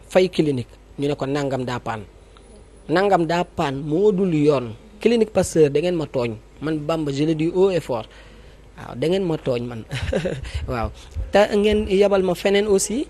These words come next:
Te man bañ ma yabal foofu clinique, euh, kii, euh, hôpital, euh, Albert Royer, sama, am na benn soxna boo xam dama ko woo téléphone, ma ne ko, "Ah, soxna si de dañ ko transféré." Mu ne ma nag, "Na nga def attention, lumière bleue boobu ñu ko bëgg a defal,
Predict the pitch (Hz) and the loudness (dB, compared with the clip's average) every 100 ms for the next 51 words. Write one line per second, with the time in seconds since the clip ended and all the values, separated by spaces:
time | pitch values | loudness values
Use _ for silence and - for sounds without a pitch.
0 | - - - - - - - - - - | -12 -20 -20 -20 -20 -20 -16 -16 -14 -2
1 | 190 214 196 147 165 220 233 220 190 165 | 0 2 0 0 -2 -2 0 0 0 -2
2 | - 147 - 156 - 185 175 165 160 147 | -2 -2 -2 -8 -4 -2 -2 -2 2 2
3 | 143 - - 160 147 143 139 139 175 - | 2 -2 -2 0 0 0 0 -2 -2 -4
4 | 170 156 151 143 143 - 165 151 143 127 | -2 0 0 0 -2 -2 4 6 6 4
5 | 113 143 - - - - - - - - | 0 -4 -6 -20 -20 -20 -20 -20 -20 -20
6 | - - - - - 170 180 175 175 196 | -20 -20 -20 -10 -6 -2 0 0 0 0
7 | 196 185 175 185 185 190 170 151 160 160 | 2 2 2 2 0 -4 -2 0 0 0
8 | 160 190 190 180 165 156 147 143 127 - | 0 2 2 2 2 -4 -4 -8 -10 -8
9 | 170 180 208 208 208 202 185 165 165 175 | -8 -2 0 0 0 -4 -4 -2 0 0
10 | 180 175 165 - 147 117 120 - - - | 0 0 -2 -2 -4 -4 -6 -14 -20 -20
11 | - - - - - - - 156 175 202 | -20 -20 -20 -14 -10 -10 -10 -2 0 0
12 | 190 180 175 190 190 175 175 165 156 147 | 0 -2 -2 -2 -4 -4 -4 -4 -4 -2
13 | 160 196 185 175 165 175 170 180 175 160 | 0 2 2 2 4 2 2 0 0 0
14 | 143 131 120 | -2 -4 -6